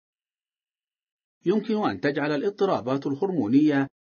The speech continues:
الجسم يتعرق بغزارة، لذلك يجب استشارة الطبيب إذا بدأ الشخص يتعرق فجأة أكثر من المعتاد،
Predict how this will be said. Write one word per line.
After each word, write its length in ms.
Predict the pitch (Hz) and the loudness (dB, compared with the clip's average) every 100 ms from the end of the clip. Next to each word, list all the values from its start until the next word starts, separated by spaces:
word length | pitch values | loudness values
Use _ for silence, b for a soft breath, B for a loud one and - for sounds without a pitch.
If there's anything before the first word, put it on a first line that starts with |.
| - | -2
الجسم 440 | 151 143 202 - | -2 0 -4 -4
يتعرق 680 | 113 147 131 131 139 131 - - | -4 -4 -2 -2 0 -2 -4 -4
بغزارة، 640 | 127 135 175 170 104 90 - _ _ | -2 -2 -2 -2 -4 -8 -12 _ _
لذلك 460 | 120 107 143 147 139 - _ - | -4 0 0 0 -4 -10 _ -4
يجب 280 | 185 202 | 0 0
استشارة 600 | 190 - 160 139 139 143 | -2 -4 -4 -2 -4 -4
الطبيب 480 | 156 - 98 135 139 - _ 143 | -6 -6 2 4 4 -2 _ 0
إذا 240 | 151 156 | 2 2
بدأ 340 | 170 180 180 | 0 -2 -4
الشخص 420 | - - 151 - 147 | -6 -6 -8 -4 0
يتعرق 600 | 120 147 110 143 147 147 | 0 -2 -2 -2 -4 -4
فجأة 600 | 135 139 143 151 117 139 | -6 -6 -6 -6 -6 -8
أكثر 440 | 135 139 127 - | -6 -2 -2 -2
من 140 | 156 156 | -2 0
المعتاد، 680 | 101 131 156 170 98 82 | 0 -2 -2 -2 -4 -8